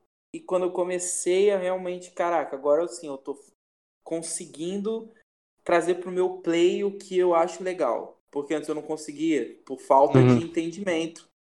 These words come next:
Speaker 1: sacou?
Speaker 2: Uhum.
Speaker 1: Tipo, hoje em dia eu sento com a guitarra, não preciso colocar metrônomo, e eu sei que eu tô tocando um negócio em nove,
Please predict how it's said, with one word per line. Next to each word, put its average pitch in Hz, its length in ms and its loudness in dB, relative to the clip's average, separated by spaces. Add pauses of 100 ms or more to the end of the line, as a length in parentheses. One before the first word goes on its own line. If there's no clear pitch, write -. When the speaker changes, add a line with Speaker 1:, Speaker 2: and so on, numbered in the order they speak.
(220)
Speaker 1:
sacou? 156 540 -2 (340)
Speaker 2:
Uhum. 123 240 6
Speaker 1:
Tipo, 127 240 4
hoje 170 140 2
em 165 60 -4
dia 175 220 4
eu 190 100 4
sento 180 380 -8
com - 80 -6
a 175 80 -2
guitarra, 170 720 -4 (240)
não 170 140 -4
preciso 165 380 -6
colocar 165 320 -2
metrônomo, 175 600 -2
e 160 40 2
eu 175 100 2
sei 180 180 -2
que 202 60 -4
eu 208 80 -2
tô 214 100 -2
tocando 196 380 -6
um 180 60 -6
negócio 165 560 -2
em 185 140 -10
nove, 160 320 0